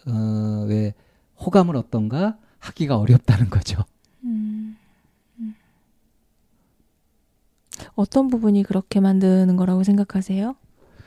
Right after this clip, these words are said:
Speaker 1: 음, 왜 어떤 사람은 괜히 주는 것 없이 미운 사람이 있고요.
Speaker 2: 네.
Speaker 1: 어떤 사람은 별로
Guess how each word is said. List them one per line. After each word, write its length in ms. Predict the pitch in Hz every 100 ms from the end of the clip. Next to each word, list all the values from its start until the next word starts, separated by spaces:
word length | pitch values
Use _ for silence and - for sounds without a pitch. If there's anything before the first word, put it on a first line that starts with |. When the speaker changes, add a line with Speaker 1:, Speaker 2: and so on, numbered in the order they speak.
| - - - - - - - - 110
Speaker 1:
음, 1040 | 127 127 120 117 113 110 107 107 104 98 - -
왜 120 | 147
어떤 340 | 135 - 175
사람은 720 | 180 175 151 151 143 143 139 131
괜히 500 | - - 127 143 143 - - _
주는 320 | - 127 127
것 180 | 123 113
없이 640 | 110 - - 131 151 160 - _ -
미운 320 | 120 123 123
사람이 320 | 101 101 101
있고요. 360 | 95 - 98 95 _ _ -
Speaker 2:
네. 320 | 208 196 196 - -
Speaker 1:
어떤 260 | - 139 127
사람은 500 | 131 127 139 208 302 _ _ - _ _ _
별로 560 | - 247 - 320 285